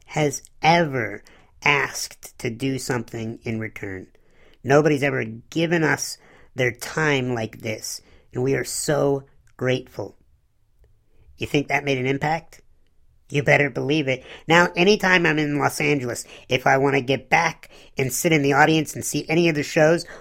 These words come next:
or I'm guessing even if I wanted to launch another major thing, I have a better chance of getting on that show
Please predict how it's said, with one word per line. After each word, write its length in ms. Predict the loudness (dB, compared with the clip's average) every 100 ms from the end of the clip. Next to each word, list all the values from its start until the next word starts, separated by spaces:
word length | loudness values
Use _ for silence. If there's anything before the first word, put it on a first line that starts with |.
| 2
or 320 | 6 6 4 -2 -8
I'm 140 | -2 2
guessing 360 | 2 0 -2
even 160 | -2 -2
if 140 | -2
I 100 | -4
wanted 340 | -2 0 0 -2
to 280 | -4 -4 -4 -12 -8
launch 480 | 0 4 4 2 -2
another 400 | 0 2 2 2
major 420 | 0 0 -2 -6
thing, 540 | -6 0 2 2 -2 -8 -20 _ _ _
I 80 | 0
have 240 | 2 0
a 40 | -2
better 480 | -4 0 2 2 0
chance 520 | -4 -4 -4 -4 -6
of 180 | -6 2
getting 320 | 4 4 0
on 160 | -2 -2
that 180 | -4
show 420 | -6 -2 0 0